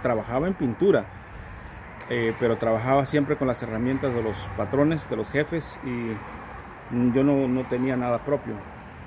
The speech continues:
Eh, entonces cuando empecé lo mío, pues fue así todo repentino, sin nada,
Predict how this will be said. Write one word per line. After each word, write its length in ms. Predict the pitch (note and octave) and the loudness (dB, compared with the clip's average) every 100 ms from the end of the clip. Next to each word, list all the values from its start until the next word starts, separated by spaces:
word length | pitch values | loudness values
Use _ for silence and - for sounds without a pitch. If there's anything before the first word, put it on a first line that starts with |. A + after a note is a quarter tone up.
| - - - - - - - - - | -16 -16 -14 -14 -12 -12 -10 -8 -4
Eh, 360 | A#2 A#2 A2+ G#2+ | -2 0 0 0
entonces 680 | A#2+ C#3 B2+ D3 C#3+ - - | 2 2 4 2 2 -4 -4
cuando 300 | C3 A#2+ A#2 | -2 2 2
empecé 380 | G#2+ A2+ A2+ C3+ | 0 -4 -2 0
lo 100 | C3+ | 2
mío, 300 | B2 C#3 C#3+ | 2 2 2
pues 140 | A#2 - | -4 -2
fue 160 | B2+ | 0
así 220 | B2+ - | 0 -2
todo 260 | C3 C3 C3 | -6 0 0
repentino, 580 | B2 A2 G#2 F#2+ C3+ B2 | -2 -6 -8 -2 -2 -2
sin 220 | A2+ G#2+ | -4 -2
nada, 320 | C3+ D3 D3+ | 2 2 0